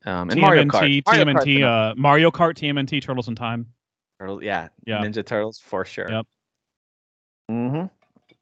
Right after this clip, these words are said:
Speaker 1: right.
Speaker 2: Yeah.
Speaker 1: Well, speaking of another genre of games I think a lot of people think of as good comfort food, you can go back and play it. There's a great loop to it. It's fighting games.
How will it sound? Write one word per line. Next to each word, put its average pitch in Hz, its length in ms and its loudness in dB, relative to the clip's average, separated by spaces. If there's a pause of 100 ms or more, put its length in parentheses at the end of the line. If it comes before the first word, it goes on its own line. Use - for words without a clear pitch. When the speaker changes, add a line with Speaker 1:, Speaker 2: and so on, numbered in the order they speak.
(220)
Speaker 1:
right. 160 180 6
Speaker 2:
Yeah. 107 100 -4
Speaker 1:
Well, 165 320 4 (500)
speaking 175 280 -2
of 156 80 2
another 147 420 0 (360)
genre 135 440 -4
of 120 100 -6
games 135 240 -4
I 113 80 0
think 117 140 -6
a - 20 0
lot 120 140 0
of 113 40 -4
people 131 160 -8
think 117 240 -10
of 110 100 -4
as 104 120 -4
good 113 220 -8
comfort 120 340 -6
food, 123 180 -6
you 107 60 -8
can 104 80 -6
go 107 100 -2
back 104 300 -2
and 101 120 -10
play 123 240 2
it. 123 40 4
There's 104 140 -12
a 107 40 -14
great 98 220 -8
loop 127 180 -10
to 131 140 0
it. 127 160 0
It's - 100 -20
fighting 127 380 0
games. 107 400 -8